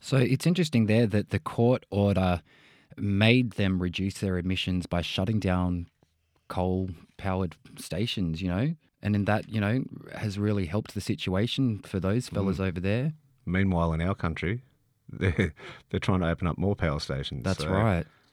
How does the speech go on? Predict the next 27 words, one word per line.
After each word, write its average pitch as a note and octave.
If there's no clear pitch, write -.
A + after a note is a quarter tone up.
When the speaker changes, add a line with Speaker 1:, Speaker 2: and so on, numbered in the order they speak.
Speaker 2:
uh, E2
and E2
more F#2
coal C#2+
fields. -
So D2
it's, -
um, D2+
I A2
mean, G#2+
you G2
can B2
understand G2
why D#2
Paul F2+
and D#2
Pabai F2+
are -
bringing F2+
this D#2+
action D#2
to C#2
require E2
the -
Australian G2+
government D#2
to, -